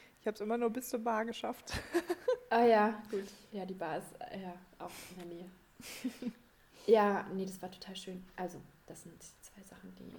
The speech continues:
Speaker 2: noch so waren letzte Woche.
Speaker 1: Ach, super.
Speaker 2: Corona-erfahrungsmäßig. Besuch bekommen und auf einer Ausstellung zu Eröffnung sein.
Speaker 1: Ach, cool. Ja, voll schön.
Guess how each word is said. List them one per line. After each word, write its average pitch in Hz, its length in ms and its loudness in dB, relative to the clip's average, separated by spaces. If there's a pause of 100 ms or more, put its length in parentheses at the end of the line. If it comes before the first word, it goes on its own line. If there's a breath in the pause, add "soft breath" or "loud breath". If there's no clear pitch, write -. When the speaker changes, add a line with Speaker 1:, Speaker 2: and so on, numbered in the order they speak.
Speaker 2:
noch - 140 -18 (120)
so 175 180 -14
waren 180 300 -10
letzte 185 340 -16
Woche. 180 240 -14 (720 loud breath)
Speaker 1:
Ach, - 60 -18
super. 190 160 -6
Speaker 2:
Corona-erfahrungsmäßig. 190 960 -8 (260)
Besuch 247 260 0
bekommen 208 520 -2
und 185 320 -8 (500)
auf 208 180 -14
einer - 120 -12
Ausstellung 185 320 -12
zu 185 100 -16
Eröffnung - 320 -16
sein. 196 140 -16 (480)
Speaker 1:
Ach, 185 160 -4 (240)
cool. 202 180 -6 (800 loud breath)
Ja, 165 160 4
voll 220 260 0
schön. 190 380 -2